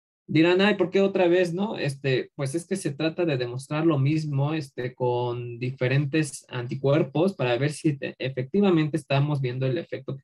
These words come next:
nosotros vemos. No solo con el mismo, la misma técnica, también se sugiere que se hagan diferentes técnicas para demostrar el mismo efecto biológico.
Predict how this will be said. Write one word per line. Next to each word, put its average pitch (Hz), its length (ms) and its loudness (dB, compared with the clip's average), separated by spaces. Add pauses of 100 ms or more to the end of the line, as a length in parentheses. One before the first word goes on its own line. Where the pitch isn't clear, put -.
nosotros - 400 -8
vemos. 110 260 -4
No 165 120 2
solo 254 260 0
con 139 180 2
el 123 120 2
mismo, 151 260 4
la 127 160 -2
misma 139 320 0
técnica, 135 480 -2
también 131 300 -4
se - 80 -10
sugiere 131 400 -2
que 120 220 -4 (260)
se 127 140 -2
hagan 131 220 2
diferentes 117 560 -2
técnicas 135 560 0
para 110 200 -4
demostrar 117 580 -4
el 120 140 -2
mismo 123 260 -4
efecto 131 360 -4
biológico. - 640 -6